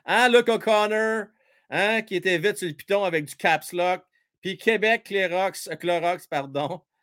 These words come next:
Euh, mais bravo, vous êtes vite sur le piton. On avait un qui était vite sur le piton aussi, euh, Nicolas. Je ne l'ai pas vu ce soir, je ne sais pas s'il est là, notre cher Nico. Euh, lui, il était vite en Moses. Il, il est pas là parce que si, euh, s'il serait là,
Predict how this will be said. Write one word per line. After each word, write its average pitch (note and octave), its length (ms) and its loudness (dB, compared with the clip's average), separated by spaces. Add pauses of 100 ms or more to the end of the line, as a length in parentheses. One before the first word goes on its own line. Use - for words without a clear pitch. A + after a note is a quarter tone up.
(200)
Euh, A#2 960 -4
mais D3 120 -4
bravo, C#3+ 380 -2
vous A2 160 -12
êtes A2+ 100 -8
vite D3 140 -8
sur - 80 -16
le G#2+ 60 -14
piton. - 240 -10
On D#3+ 80 -8
avait G3+ 160 -4
un D4+ 40 -8
qui - 80 -12
était A#2+ 220 -6
vite F3+ 180 -8
sur - 120 -20
le - 20 -20
piton D3+ 280 -10
aussi, D3 300 -14 (400)
euh, A2+ 120 -6
Nicolas. B2+ 440 -6 (200)
Je G#2 60 -18
ne G#2+ 40 -12
l'ai B2 100 -8
pas D3 160 -4
vu F#3+ 140 -10
ce C#3 100 -10
soir, D#3 220 -10
je - 60 -18
ne - 20 -18
sais - 60 -20
pas D#3 80 -8
s'il C#3+ 140 -8
est C#3 40 -6
là, D#3 80 -8
notre B2+ 240 -14
cher C3 220 -8
Nico. B2+ 340 -12 (500)
Euh, A2 160 0
lui, E3 120 -6
il - 20 -4
était A#2+ 220 -2
vite - 160 -6
en G#2 120 -6
Moses. D3 520 -4
Il, C#3 240 -4
il E3 40 0
est G3 60 4
pas A#3 140 2
là C4 160 2
parce D3+ 160 -6
que D3+ 100 -6
si, A3 320 -4
euh, F#3+ 100 0
s'il A3 140 -10
serait F#3+ 220 -4
là, G#3+ 200 -4